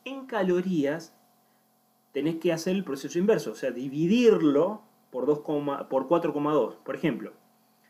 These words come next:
si tenés cien gramos de alimentos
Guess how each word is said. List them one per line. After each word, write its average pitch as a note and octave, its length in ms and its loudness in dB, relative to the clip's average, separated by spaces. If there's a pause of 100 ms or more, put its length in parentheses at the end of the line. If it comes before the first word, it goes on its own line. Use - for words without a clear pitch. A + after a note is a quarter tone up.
(400)
si E3+ 200 -6
tenés F#3 520 2 (140)
cien A#3 320 0
gramos A3+ 360 2
de F3 100 4
alimentos E3 680 0